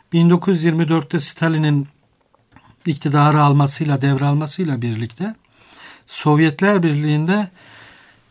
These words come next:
e, bir Sovyet insanı profili yaratılmak istendi.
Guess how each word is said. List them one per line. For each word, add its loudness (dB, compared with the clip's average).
e, 0
bir 2
Sovyet 0
insanı 0
profili 0
yaratılmak -4
istendi. -4